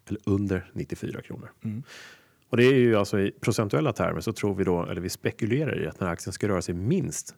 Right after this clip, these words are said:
Speaker 1: fem procent uppåt eller neråt. Och det är ju, ja, en ganska bra rörelse det. Om man nu, ja, ska spekulera åt, eh, med lite volatilitet så att säga. Maxförlusten är ju som sagt premien. Vi kan inte förlora mer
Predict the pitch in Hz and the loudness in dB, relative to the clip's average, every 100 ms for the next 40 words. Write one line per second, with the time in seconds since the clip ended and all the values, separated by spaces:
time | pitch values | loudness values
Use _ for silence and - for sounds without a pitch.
0 | _ - 101 80 85 95 82 76 87 - | _ -2 0 0 -4 -6 -4 -4 -6 -6
1 | - - _ 95 80 80 - 95 - - | -10 -10 _ -6 -4 -6 -8 -12 -14 -20
2 | _ _ _ 87 104 185 170 165 165 _ | _ _ _ -4 0 0 0 -2 -4 _
3 | - - - _ _ _ - 62 71 - | -20 -20 -20 _ _ _ -4 -2 0 0
4 | 113 120 110 107 _ 135 220 135 82 - | 0 2 0 -2 _ 0 2 2 0 -2
5 | - - - - _ _ 98 95 95 95 | -6 -8 -16 -20 _ _ -10 -6 -6 -6
6 | 92 - _ _ _ 113 90 87 80 - | -8 -14 _ _ _ -6 -2 -2 -4 -10
7 | - _ _ _ _ - - _ - 92 | -18 _ _ _ _ -20 -20 _ 0 0
8 | 110 - - 92 95 - - - 98 - | 0 -4 -2 0 -2 -6 -10 -2 0 4
9 | 117 117 104 98 - 107 95 107 104 - | 4 4 2 0 2 2 4 2 0 0
10 | 95 90 90 101 92 87 73 - - - | -2 0 2 2 2 -2 -4 -6 -8 -10
11 | - - - _ _ _ _ _ - - | -10 -12 -12 _ _ _ _ _ -18 -18
12 | - _ _ _ 139 143 - 160 - 143 | -20 _ _ _ 0 0 2 2 4 2
13 | 127 117 - 117 110 107 104 98 - 98 | 2 0 2 4 4 2 0 0 0 -2
14 | 85 85 101 117 107 - 101 87 92 101 | 0 0 0 -2 -2 2 2 2 0 0